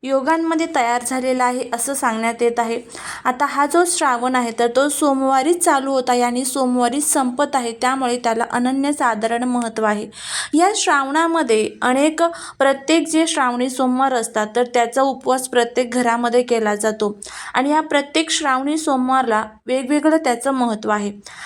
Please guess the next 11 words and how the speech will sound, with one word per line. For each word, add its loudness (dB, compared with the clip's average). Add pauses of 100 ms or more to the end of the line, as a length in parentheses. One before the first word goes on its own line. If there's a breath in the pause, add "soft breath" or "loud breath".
(140 loud breath)
आता 2
पहिला 0
जो 4
श्रावणी 0
सोमवार 2
आहे 0
तर 4
तो 2
पाच 0
ऑगस्टला 0
आहे -2